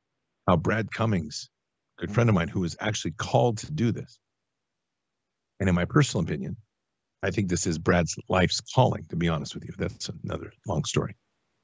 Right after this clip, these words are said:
Might have to get him on the show and just ask him about that. But this book, it, there, this version of the Bible, I don't think there's been a more important Bible in all of our time. And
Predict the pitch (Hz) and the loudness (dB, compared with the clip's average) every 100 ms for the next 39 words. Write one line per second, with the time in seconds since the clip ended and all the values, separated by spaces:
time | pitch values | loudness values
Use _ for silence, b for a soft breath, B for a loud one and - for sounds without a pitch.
0 | _ _ 87 85 - 80 78 71 73 - | _ _ 6 6 4 2 4 4 2 2
1 | 76 76 76 92 87 - - - 71 - | 4 4 0 2 0 0 -6 -4 -4 -8
2 | - - - - 76 123 82 76 _ _ | -14 -10 -8 -6 -6 -2 -2 -2 _ _
3 | _ _ _ _ _ _ _ _ - 117 | _ _ _ _ _ _ _ _ 6 6
4 | 139 - 127 113 - _ _ _ 110 101 | 6 4 4 4 -2 _ _ _ 0 6
5 | 110 117 123 139 123 117 104 90 95 87 | 6 8 6 6 4 6 4 6 4 4
6 | 80 104 110 104 95 - 98 92 87 92 | 2 2 2 4 2 4 4 6 6 6
7 | 87 - 98 92 78 87 85 85 - 92 | 2 2 4 4 2 2 2 -2 0 2
8 | 92 78 78 - 98 - - _ _ _ | 2 0 -4 -2 -2 -2 -10 _ _ _
9 | _ _ _ _ _ _ _ _ _ _ | _ _ _ _ _ _ _ _ _ _
10 | _ _ _ _ _ - 101 | _ _ _ _ _ 4 4